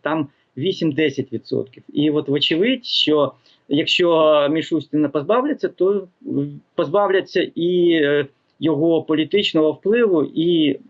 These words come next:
якоїсь умовної небезпеки. Бо, ну, знову ж таки, ми можемо говорити в Росії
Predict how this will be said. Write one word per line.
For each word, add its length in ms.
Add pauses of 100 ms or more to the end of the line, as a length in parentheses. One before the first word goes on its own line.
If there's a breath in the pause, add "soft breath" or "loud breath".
якоїсь 480
умовної 420
небезпеки. 540
Бо, 280 (200 loud breath)
ну, 80
знову 160
ж 60
таки, 140
ми 60
можемо 280
говорити 360
в 100
Росії 500